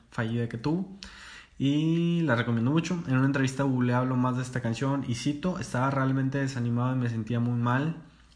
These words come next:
por los dos, por lo que habíamos, eh, pasado y no func-, y que no funcionó... de la manera que esperábamos. Lost será un himno para todos los que hemos estado en relaciones en las que amamos a la persona y simplemente no funcionó.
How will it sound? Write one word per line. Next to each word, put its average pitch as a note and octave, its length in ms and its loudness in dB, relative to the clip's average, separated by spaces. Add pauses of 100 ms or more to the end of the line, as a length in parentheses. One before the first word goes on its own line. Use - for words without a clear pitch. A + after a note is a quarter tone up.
(160)
por A#2+ 180 2
los A2 240 0
dos, B2+ 220 0
por A2+ 240 -2
lo A2+ 160 -2
que A#2+ 100 -6
habíamos, A#2+ 840 0
eh, A2+ 360 -2
pasado E3 420 0
y F3 60 0
no C3 160 0
func-, B2+ 540 -4
y B2 220 -2
que A#2+ 100 2
no A#2 140 2
funcionó... B2+ 400 0
de B2+ 60 2
la B2 100 0
manera A2+ 260 0
que - 80 -8
esperábamos. G2 560 -4 (380)
Lost C3+ 400 0
será A#2+ 240 2
un B2+ 140 2
himno C3+ 280 2
para A#2+ 280 2
todos B2+ 220 0
los C3+ 180 0
que B2+ 120 -2
hemos A#2+ 260 0
estado A#2+ 280 0
en A#2+ 80 2
relaciones A#2+ 640 -2
en B2+ 60 -2
las A#2 180 -2
que A2+ 180 -4
amamos A2+ 840 -2 (500)
a B2+ 240 2
la B2+ 160 2
persona A#2+ 360 -2
y B2 60 0
simplemente A2+ 520 -2
no A2+ 120 -2
funcionó. G#2+ 440 -4